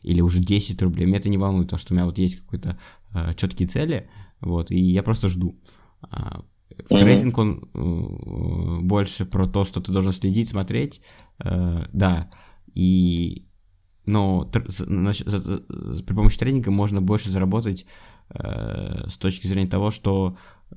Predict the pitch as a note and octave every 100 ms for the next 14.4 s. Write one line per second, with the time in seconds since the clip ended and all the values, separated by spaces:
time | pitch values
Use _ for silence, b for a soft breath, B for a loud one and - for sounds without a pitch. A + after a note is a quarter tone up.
0 | - - - - - F2 F2 F2 _ _
1 | _ _ _ _ _ _ _ - - -
2 | _ - A#2+ G#2+ - - A2+ - A2 G#2+
3 | A#2 G#2+ G#2+ A2 A2 B2 C#3+ - G2 F#2
4 | F#2 D2+ C#2+ _ _ _ _ G#2+ G2 F#2
5 | G2+ G#2 F#2 F#2 F2+ F2 E2+ - - A2+
6 | A#2 F#2 F2+ - G2 F#2 F2+ E2+ E2 -
7 | - - F2 F2+ G2+ A2+ - - F2 -
8 | - F2+ F#2 - F#2+ G2+ - B B B
9 | F2 E2 - b b b - - - -
10 | F2 F2 - - - G2+ - - - -
11 | - _ _ - - - - - - E2+
12 | E2+ E2+ - - - - - - - B1
13 | - - - B B B - - - -
14 | - - -